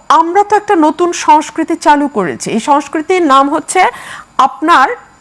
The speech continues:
পুলিশ হওয়ার দরকার নাই, আপনার প্রশাসনের কেউ হওয়ার দরকার নাই। আপনি যদি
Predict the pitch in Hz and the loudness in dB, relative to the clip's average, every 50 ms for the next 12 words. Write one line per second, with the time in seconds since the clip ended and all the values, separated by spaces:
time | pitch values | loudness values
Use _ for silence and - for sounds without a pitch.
0 | _ _ _ - _ _ - _ - 349 359 339 415 403 - - 285 254 247 240 | _ _ _ -20 _ _ -16 _ 0 2 4 4 4 2 2 2 2 4 4 4
1 | 220 185 190 185 180 175 - 202 190 185 180 180 214 415 494 - _ - - - | 2 2 2 2 2 0 0 -2 -2 -2 -2 -6 -6 -6 -10 -14 _ -20 -20 -20
2 | - _ _ - - 269 285 285 - - 277 285 285 277 277 277 269 269 262 - | -20 _ _ 0 2 2 2 2 0 -2 2 4 4 6 6 6 4 2 0 -4
3 | - - - 262 - - 370 381 381 - 349 294 285 262 - - 208 202 196 190 | -6 -2 -2 -2 0 2 0 0 0 0 -2 -2 -2 -2 -2 0 0 2 2 0
4 | - - 180 175 170 165 160 165 165 156 160 - 175 156 151 156 151 - 170 403 | 0 0 2 2 2 2 2 0 0 0 0 -2 -4 -4 -2 0 -2 -2 -2 -2
5 | 494 - - - - - - _ _ _ - 254 294 - - - - 392 440 440 | -6 -12 -18 -20 -20 -20 -20 _ _ _ 2 2 2 2 0 -10 -4 -2 0 0
6 | 403 415 403 392 - 403 440 | 2 2 2 4 4 4 4